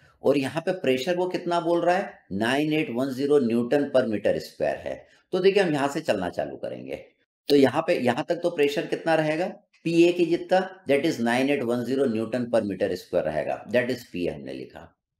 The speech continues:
ठीक। उसके बाद देखिए, हम यहाँ पे नीचे आ रहे हैं, हम इतना नीचे आए, हम टेन माइनस एक्स नीचे आए। देखिए, ये पूरा कितना था आपका, टेन था, और ये जो है,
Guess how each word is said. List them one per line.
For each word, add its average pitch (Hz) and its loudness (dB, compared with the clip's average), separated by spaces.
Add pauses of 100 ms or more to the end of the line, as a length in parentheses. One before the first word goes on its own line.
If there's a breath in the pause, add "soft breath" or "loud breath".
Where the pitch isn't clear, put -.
(260)
ठीक। 151 -6 (340 soft breath)
उसके 165 4
बाद 208 4
देखिए, 202 0
हम 185 0
यहाँ 165 0
पे 190 0
नीचे 156 2
आ 113 8
रहे 92 4
हैं, 90 -6 (320)
हम 170 -2
इतना 143 -2
नीचे 107 -2
आए, 80 2 (200)
हम 180 -2
टेन 170 2
माइनस 156 -2
एक्स 147 -2
नीचे 92 -4
आए। 67 -2 (480)
देखिए, 160 0
ये 160 2
पूरा 147 0
कितना 160 0
था 139 4
आपका, 101 4
टेन 117 0
था, - -4 (960)
और 135 2
ये 123 2
जो 185 2
है, 190 0